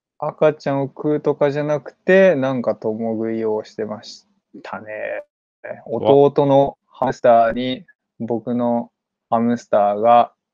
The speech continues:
Speaker 1: 食われてた。
Speaker 2: 食われてた。怖っ。
Speaker 1: 結構もうね、ドキッとしたっていう、まあ、そういうちょっと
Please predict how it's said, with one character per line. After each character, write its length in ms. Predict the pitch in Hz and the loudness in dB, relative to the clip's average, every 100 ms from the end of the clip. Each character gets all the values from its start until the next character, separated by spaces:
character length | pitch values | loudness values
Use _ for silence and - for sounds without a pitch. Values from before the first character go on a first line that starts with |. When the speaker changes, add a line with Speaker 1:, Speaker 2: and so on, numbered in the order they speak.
| _ - | _ -6
Speaker 1:
食 100 | 110 | -2
わ 140 | 107 | -2
れ 80 | 104 | -4
て 120 | - | -12
た。 140 | - - - _ _ _ _ _ _ _ _ _ _ - | -18 -20 -20 _ _ _ _ _ _ _ _ _ _ -20
Speaker 2:
食 160 | - 139 | -6 2
わ 160 | 160 | 4
れ 140 | 156 139 | 4 0
て 80 | 127 | -4
た。 260 | - 113 - _ _ _ _ _ _ _ _ _ | -12 -14 -14 _ _ _ _ _ _ _ _ _
怖 240 | - 120 | -4 -2
っ。 40 | 139 _ _ _ _ _ _ | -4 _ _ _ _ _ _
Speaker 1:
結 320 | - 180 185 _ _ - | -2 0 0 _ _ -14
構 340 | - 117 113 | -6 -4 -4
も 320 | 117 110 110 | -4 -6 -8
う 80 | 110 | -12
ね、 260 | - _ _ | -18 _ _
ド 140 | - - | -8 -6
キ 100 | 202 | -2
ッ 240 | 196 160 _ _ _ _ _ | 0 -2 _ _ _ _ _
と 140 | 120 | -12
し 140 | - - | -12 -6
た 100 | 113 | -8
っ 80 | - _ | -8 _
て 80 | 120 | -14
い 120 | 110 | -14
う、 80 | 113 | -12
ま 120 | 123 117 | -12 -8
あ、 20 | |
そ 220 | - 127 | -2 0
う 40 | 127 | 0
い 40 | |
う 20 | |
ち 100 | 120 | -4
ょ 40 | 120 | -6
っ 20 | |
と 240 | 117 104 | -8 -10